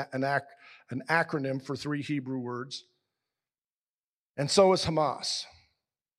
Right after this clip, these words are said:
Some hear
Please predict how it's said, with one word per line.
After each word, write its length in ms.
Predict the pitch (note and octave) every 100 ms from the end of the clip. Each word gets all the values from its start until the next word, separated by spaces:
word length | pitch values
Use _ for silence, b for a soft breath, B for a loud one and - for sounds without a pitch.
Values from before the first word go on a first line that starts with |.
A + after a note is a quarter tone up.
| _ _ _ _ _ _ _ _ _ _ _ _ _ _ _ _ _ -
Some 360 | - A3+ A3+
hear 720 | G#3+ - G#3+ G#3 F#3+ D#3 C3